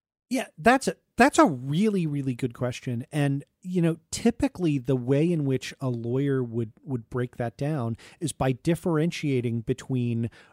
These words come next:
rights that you can apply to the individual versus general principles that are being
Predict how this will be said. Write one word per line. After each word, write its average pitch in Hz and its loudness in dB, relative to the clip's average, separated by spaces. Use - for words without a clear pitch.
rights 139 0
that 165 -4
you 147 -2
can 135 -2
apply 139 -2
to 143 -4
the 120 -2
individual 113 -2
versus 123 0
general 147 4
principles 113 -4
that 131 2
are 123 2
being 110 0